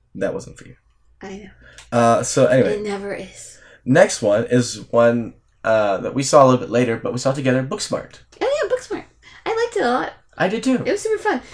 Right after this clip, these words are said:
Speaker 2: It had one of the best comedy scenes
Speaker 1: Yeah.
Speaker 2: ever.
Speaker 1: Ever.
Speaker 2: Ever.
Speaker 1: Oh my goodness. Uh,
Speaker 2: Be careful with your Bluetooth.
Speaker 1: yeah.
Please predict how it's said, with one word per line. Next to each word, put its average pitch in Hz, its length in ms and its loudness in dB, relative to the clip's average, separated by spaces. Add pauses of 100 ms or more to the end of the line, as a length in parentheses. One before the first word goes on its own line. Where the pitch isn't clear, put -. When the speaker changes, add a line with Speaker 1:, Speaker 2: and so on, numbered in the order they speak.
(220)
Speaker 2:
It 320 140 2
had 339 260 0
one 294 160 2
of 302 120 -6
the 277 140 -8
best - 440 -4
comedy 247 340 -4
scenes 196 400 -8 (300)
Speaker 1:
Yeah. 139 160 8
Speaker 2:
ever. 233 320 0 (120)
Speaker 1:
Ever. 135 480 6 (140)
Speaker 2:
Ever. 226 460 4
Speaker 1:
Oh 147 320 12
my 139 140 6
goodness. 117 680 2 (480)
Uh, 117 500 8 (480)
Speaker 2:
Be 247 140 -6
careful 269 400 0
with 254 180 -2
your 247 100 2
Bluetooth. 226 600 -6 (360)
Speaker 1:
yeah. 123 580 6